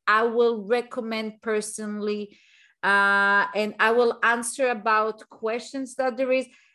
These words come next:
And there is a lot to look forward in our next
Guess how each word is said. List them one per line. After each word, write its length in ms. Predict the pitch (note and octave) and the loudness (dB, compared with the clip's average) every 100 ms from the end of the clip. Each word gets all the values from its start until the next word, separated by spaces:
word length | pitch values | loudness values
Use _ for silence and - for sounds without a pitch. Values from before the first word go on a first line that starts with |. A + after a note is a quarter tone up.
| _ | _
And 600 | A3+ A#3 A#3 A#3+ A#3+ A#3+ - | 2 4 6 4 2 -2 -8
there 240 | G#3 B3 | -6 -2
is 120 | E4+ F4+ | -2 0
a 40 | |
lot 240 | E4 E4 - | 0 -2 -4
to 80 | D#4 | -6
look 220 | D#4+ D#4+ | -6 -10
forward 520 | - C#4+ F4+ F4+ A#3 | -6 -2 2 2 0
in 240 | A#3+ A3+ A3+ | -2 -8 -4
our 160 | A3+ A3+ | -2 -2
next 420 | A3 C4+ - - | -2 -6 -8 -16